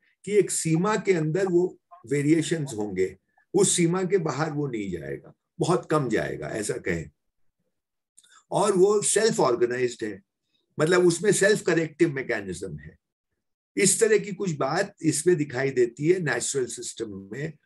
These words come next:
और वो organic है, वो natural है, वो self, self, uh, regulated है, सेल्फ ऑर्गेनाइज्ड है, और वो, अ, उसमें है ना, बहा-, वो उसका बहा-,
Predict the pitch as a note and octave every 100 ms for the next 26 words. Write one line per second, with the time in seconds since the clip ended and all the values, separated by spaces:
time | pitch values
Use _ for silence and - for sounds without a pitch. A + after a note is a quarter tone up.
0 | _ - D3+ D3+ E3+ A#2 A#2+ A#2+ C3+ D3+
1 | D#3+ - F3+ G3 F3+ B2+ C3 A#2+ A2+ G#2+
2 | A2 - D#3+ E3 D#3+ F3 F#3 F#3 D3 B2+
3 | - C3+ C3+ - D#3 A2 - - D3 D#3+
4 | D3 - - - A2 G#2+ G#2 A2+ B2+ D3
5 | E3+ E3+ F3 D#3+ D#3+ F3 D#3+ C3+ A#2 A#2+
6 | G#2 G#2+ C3+ D#3 D#3 C#3+ E3+ F3+ - _
7 | - _ - E3+ G#3 G3 E3+ A3 A#3 _
8 | _ - - - _ _ _ _ _ D3+
9 | E3+ F#3+ F#3+ F3+ - F3 G3 D#3 D#3+ A#2
10 | A#2+ - - - C#3+ D#3 - - D3+ -
11 | - G#3 A3 - - A2 - A#2+ -